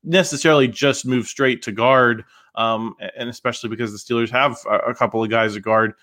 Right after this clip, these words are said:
You would, you would think that if they bring him here, it's 'cause they feel good about him, um, playing at tackle. I, I think I tend to side with you, Brian, and, and if, like, an Amarius Mims is available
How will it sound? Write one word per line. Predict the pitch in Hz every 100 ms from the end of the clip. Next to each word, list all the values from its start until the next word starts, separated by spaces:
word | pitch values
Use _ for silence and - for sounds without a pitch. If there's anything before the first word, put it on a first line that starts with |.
| _ -
You | 127
would, | 123 107
you | 139
would | 139 113 -
think | 175 170
that | 147 131
if | 127
they | 135
bring | 120 135 127
him | 123
here, | 123
it's | 117 113
'cause | 117
they | 113
feel | - 123
good | 110 117
about | 110 113 107
him, | 107 104 _ _ _
um, | 113 110 101
playing | 139 131 127
at | -
tackle. | 123 120 123
I, | 120 - 123 -
I | 185
think | 214 185
I | 160
tend | 143 151 143
to | 127
side | - 131 120
with | 120 117
you, | 117 127 139 139
Brian, | 127 139 131 139
and, | 127 120
and | 120 120
if, | 120 -
like, | 120 127
an |
Amarius | 120 120 139 135 123
Mims | 113 120 123 117
is | 113
available | 110 110 113 110 107 104 95